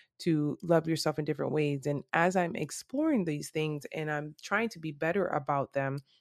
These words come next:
I definitely wanna share it with you guys be-, and, and encourage you guys to start doing that, because this is something that I obviously have known, but I definitely didn't practice. And that is, you know, when you're in a partnership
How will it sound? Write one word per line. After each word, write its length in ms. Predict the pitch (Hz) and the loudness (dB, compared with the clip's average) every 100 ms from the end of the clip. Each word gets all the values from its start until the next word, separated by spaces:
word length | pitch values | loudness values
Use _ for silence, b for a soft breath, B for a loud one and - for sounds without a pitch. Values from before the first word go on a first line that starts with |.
| b | b
I 60 | 170 | 2
definitely 260 | 240 311 | 4 4
wanna 180 | 220 156 | 4 4
share 180 | 151 160 | 2 0
it 60 | |
with 140 | 175 147 | 0 -2
you 80 | 143 | 0
guys 300 | 143 143 - | 0 0 -4
be-, 180 | 147 - | -10 -4
and, 160 | 160 | -4
and 120 | 151 160 | -2 -4
encourage 520 | 151 - 226 254 - | -4 -2 0 0 -2
you 100 | 160 | -4
guys 340 | 143 143 147 - B B | 0 0 -2 -10 B B
to 100 | - 185 | -4 0
start 280 | - 180 165 | 4 4 4
doing 260 | 180 190 | 2 2
that, 240 | 143 - - | 2 -4 -6
because 420 | 165 180 170 - _ _ _ _ _ | 0 2 2 0 _ _ _ _ _
this 200 | 226 294 | -2 0
is 120 | 302 | -2
something 320 | - 160 160 156 | -2 0 0 2
that 160 | 160 | 4
I 360 | 156 156 151 151 - _ _ _ _ _ _ _ - | 6 6 4 0 -6 _ _ _ _ _ _ _ -2
obviously 340 | 180 202 208 190 | 4 4 4 0
have 120 | 165 | 2
known, 440 | 151 143 131 202 - B B B | 2 2 0 -2 -4 B B B
but 340 | 165 170 160 - | 6 6 6 2
I 120 | 175 | 0
definitely 460 | 165 185 190 185 175 | 4 4 4 2 0
didn't 300 | 156 139 143 | 0 -2 -2
practice. 680 | - 156 151 - 277 311 - | 0 0 0 2 2 0 -2
And 200 | 190 180 | 0 2
that 160 | 175 170 | 2 2
is, 260 | 165 160 170 | 2 0 -2
you 80 | |
know, 320 | 165 156 151 160 b b b _ _ | -2 0 -2 -6 b b b _ _
when 240 | - 180 190 | -2 0 2
you're 220 | 277 294 | 2 2
in 160 | - | 0
a 60 | 175 | -2
partnership 840 | - - 160 160 156 - 156 156 | -2 0 0 -2 -4 -2 0 -2